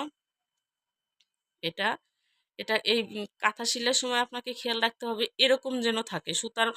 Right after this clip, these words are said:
শেষ মাথাটা যেন এরকম দুই পর্দার ইয়াতে থাকে। সুতাটা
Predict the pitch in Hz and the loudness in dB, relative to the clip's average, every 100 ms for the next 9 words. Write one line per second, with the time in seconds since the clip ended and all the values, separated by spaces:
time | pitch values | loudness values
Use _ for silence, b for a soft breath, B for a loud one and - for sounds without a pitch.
0 | B B B B - 247 254 262 247 254 | B B B B 2 6 6 6 2 -2
1 | 247 247 240 240 269 220 226 226 - 254 | -4 -2 -2 0 0 2 2 0 -2 -2
2 | 311 269 196 233 - 208 190 208 - _ | -2 -4 -8 -8 -4 -4 -2 -4 -4 _
3 | _ _ - 196 196 233 - 196 233 277 | _ _ -2 -2 -2 -6 -8 -6 -4 -4
4 | - _ _ _ - 233 220 214 | -6 _ _ _ -12 -6 -4 -2